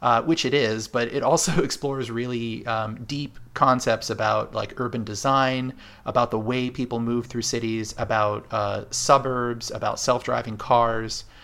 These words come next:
Uh, it's really about the changing landscape of transit and pedestrian culture and bike culture and car culture in the U S. Uh, and of course, you know, they go to Europe and they go to Asia and they talk to people in those places. But really, it's about, like,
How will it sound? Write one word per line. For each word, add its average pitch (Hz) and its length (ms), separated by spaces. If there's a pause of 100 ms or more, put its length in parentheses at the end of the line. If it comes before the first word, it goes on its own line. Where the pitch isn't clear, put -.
(240)
Uh, 123 300
it's - 200
really 165 440
about 127 600 (320)
the 131 60
changing 131 680
landscape 113 760 (120)
of 113 560 (400)
transit 127 720
and 110 280
pedestrian 117 680
culture 110 400
and 110 320
bike 117 220
culture 107 440
and 131 220
car 131 300
culture - 600
in 123 100
the 113 60
U 107 240
S. - 380 (480)
Uh, 117 260
and 143 160
of 139 100
course, 117 240
you 127 60
know, 107 100
they 104 100
go 110 100
to 110 100
Europe 165 360
and 113 100
they 107 80
go 107 100
to 107 140
Asia 147 260
and 110 100
they 107 180 (100)
talk 120 180
to 113 80
people 110 280
in 107 80
those 110 320
places. 110 520
But 113 140
really, 131 260
it's 120 140
about, 117 280
like, 107 260